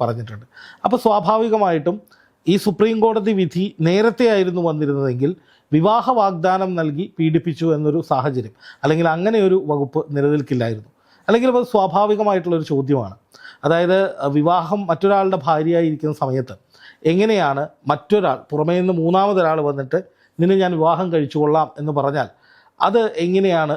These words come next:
വിശ്വസിക്കാൻ കഴിയുക? അല്ലെങ്കിൽ അതൊരു വിവാഹ വാഗ്ദാനം, അങ്ങനെ ഒരു വാഗ്ദാനം വന്നാൽ തന്നെ അതിലെങ്ങനെയാണ് നിയമപരമായ സാധുത ഉണ്ടാകുക? ഇതാണ് സുപ്രീം കോടതി പ്രധാനമായും പരിശോധിച്ചത്.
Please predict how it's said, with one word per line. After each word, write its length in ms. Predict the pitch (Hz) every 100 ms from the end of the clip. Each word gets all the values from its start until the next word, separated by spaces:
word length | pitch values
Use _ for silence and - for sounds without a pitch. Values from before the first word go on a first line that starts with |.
| 143
വിശ്വസിക്കാൻ 500 | 135 165 156 143 139 120
കഴിയുക? 280 | 113 110 117 143
അല്ലെങ്കിൽ 260 | 165 180 190 - - 147
അതൊരു 240 | 190 208 180
വിവാഹ 260 | 175 180 202 170
വാഗ്ദാനം, 600 | 170 170 151 180 190 196 185 - 160 147
അങ്ങനെ 160 | 185 220
ഒരു 80 | 214
വാഗ്ദാനം 360 | 190 214 226 220
വന്നാൽ 240 | 196 226 220 185
തന്നെ 180 | 143 - _ _ - 180
അതിലെങ്ങനെയാണ് 680 | 202 220 196 208 196 170 151 156
നിയമപരമായ 580 | 170 190 196 196 180 160 -
സാധുത 380 | 139 143 151 147 127
ഉണ്ടാകുക? 320 | 110 113 110 135
ഇതാണ് 200 | 220 220
സുപ്രീം 220 | 196 208 214
കോടതി 180 | 202 208
പ്രധാനമായും 460 | 170 190 202 190 185 _ - _
പരിശോധിച്ചത്. 580 | 175 156 185 143 127 107